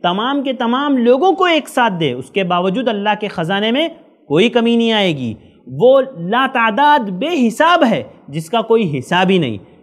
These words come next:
लिहाजा अल्लाह रब्बुल आलमीन गनी है, बेनियाज है, इस तरह कि उसको किसी की कोई हाजत नहीं, तमाम के तमाम लोग अल्लाह के मोहताज है।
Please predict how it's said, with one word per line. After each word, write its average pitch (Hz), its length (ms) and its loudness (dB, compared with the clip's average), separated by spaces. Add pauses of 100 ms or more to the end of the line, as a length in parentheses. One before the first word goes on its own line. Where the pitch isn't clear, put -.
लिहाजा 175 300 0
अल्लाह 214 320 0
रब्बुल 220 320 -2
आलमीन 226 440 2
गनी 202 340 2
है, 240 200 2
बेनियाज 233 680 0
है, 226 100 0
इस 262 320 -6
तरह 196 420 2 (360)
कि 190 80 0
उसको 214 360 -2
किसी 220 380 -2
की 302 160 -6 (240)
कोई 370 380 2
हाजत 226 440 2
नहीं, 185 320 -2
तमाम 240 440 -4
के 226 140 -4
तमाम 208 440 -4
लोग 214 280 4
अल्लाह 208 300 -2
के 185 140 -4
मोहताज 139 480 -6
है। 104 180 -12